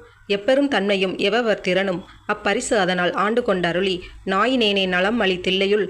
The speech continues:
கோலம் ஆர்தரு பொதுவினில் வருக என ஏல தன்னை ஈங்கு ஒளித்தருளி அன்றுவுடன் சென்ற அருள் பெருமடியார்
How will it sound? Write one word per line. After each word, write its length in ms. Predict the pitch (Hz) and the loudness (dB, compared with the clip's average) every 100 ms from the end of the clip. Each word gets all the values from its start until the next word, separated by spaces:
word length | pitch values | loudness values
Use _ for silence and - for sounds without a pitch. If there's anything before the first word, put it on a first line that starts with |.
| - - | -6 -2
கோலம் 380 | 214 247 277 233 | 2 4 4 2
ஆர்தரு 380 | 190 202 190 180 | 2 2 0 2
பொதுவினில் 500 | 202 220 233 202 175 | 0 2 2 2 0
வருக 320 | 180 196 233 | 0 -2 0
என 200 | 196 180 175 - - 190 | 0 0 -4 -10 -8 0
ஏல 300 | 208 269 269 | 2 2 0
தன்னை 300 | 190 190 190 | 0 0 0
ஈங்கு 280 | 196 240 240 | 0 2 2
ஒளித்தருளி 580 | 180 185 - 185 202 220 - - - | 2 0 0 0 2 0 -4 -10 -4
அன்றுவுடன் 540 | 202 220 254 214 226 | -2 2 2 2 0
சென்ற 340 | 196 180 190 165 | -2 -2 -2 -2
அருள் 320 | 185 240 254 | 0 0 0
பெருமடியார் 640 | 190 185 170 180 170 | 0 0 0 0 -2